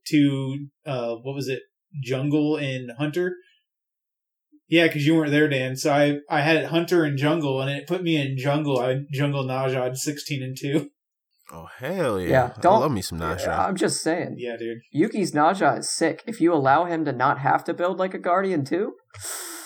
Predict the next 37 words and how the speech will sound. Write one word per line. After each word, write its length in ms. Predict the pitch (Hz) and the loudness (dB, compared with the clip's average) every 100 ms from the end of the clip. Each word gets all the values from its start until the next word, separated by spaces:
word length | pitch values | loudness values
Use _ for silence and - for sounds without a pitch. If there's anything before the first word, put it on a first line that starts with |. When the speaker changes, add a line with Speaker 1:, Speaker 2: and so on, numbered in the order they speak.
| - - - _ - | -18 -20 -20 _ -2
Speaker 3:
ouch. 300 | 170 - - - - - _ _ _ | 0 -2 -12 -16 -16 -20 _ _ _
Speaker 1:
Oh, 80 | - | 2
I, 140 | 165 214 214 180 | 4 4 2 0
I'll 80 | 208 | 0
carry, 260 | - 185 | 2 2
I'll 140 | 170 220 | 4 4
carry 440 | - 202 165 156 | 4 4 6 6
any 180 | 160 185 | 6 4
mode, 260 | 135 131 123 | 2 0 -2
man. 300 | 131 131 135 | -2 -4 -4
I 40 | |
don't, 160 | 175 139 - _ _ _ - | -6 -8 -14 _ _ _ -12
I, 80 | 143 - | -10 -4
I'm 260 | 156 175 175 | 0 0 2
A 340 | 175 196 196 196 | 6 8 8 6
A, 80 | 190 - | 2 -2
I'm 160 | 151 | 2
doing 220 | 156 185 190 | 6 6 6
it. 140 | 156 - _ _ | 0 -6 _ _
I'm 100 | 156 | -4
gonna, 140 | 160 185 | -2 2
I'm 140 | 175 | 2
gonna 100 | 202 | 4
have 160 | 220 220 | 4 2
to 60 | 214 | 0
carry 360 | - 180 190 | 4 8 10
a 40 | 190 | 8
game 300 | 175 165 139 | 6 2 2
where 100 | 139 | 2
I 60 | |
get 160 | 147 151 | 2 2
ten 220 | 160 160 | 0 -2
plus 240 | 156 180 180 | 2 0 0
kills 320 | 170 180 165 | 0 2 2
and 100 | 147 | 0
we 100 | 135 | -4
win 360 | 127 143 190 | -4 -2 -4